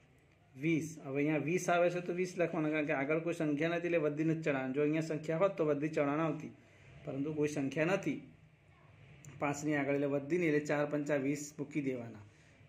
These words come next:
બીજો એક ઓગણીસમો દાખલો દેખો, એમાં ઝીરો છે એટલે સ-, અ, સમજાવું ફરી એકવાર કે કોઈ પણ સંખ્યાને ઝીરો સાથે ગુણતા હંમેશા ઝીરો મળે. તો ત્રણ ઝીરો,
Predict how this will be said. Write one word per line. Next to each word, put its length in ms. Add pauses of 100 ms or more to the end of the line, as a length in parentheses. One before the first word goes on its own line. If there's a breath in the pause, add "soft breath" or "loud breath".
બીજો 260
એક 340
ઓગણીસમો 400
દાખલો 320
દેખો, 260
એમાં 200
ઝીરો 340
છે 100
એટલે 120
સ-, 300 (200)
અ, 220
સમજાવું 520
ફરી 180
એકવાર 240
કે 60
કોઈ 200
પણ 200
સંખ્યાને 960 (500 loud breath)
ઝીરો 340
સાથે 400
ગુણતા 720
હંમેશા 360
ઝીરો 300
મળે. 320 (480)
તો 80
ત્રણ 480
ઝીરો, 560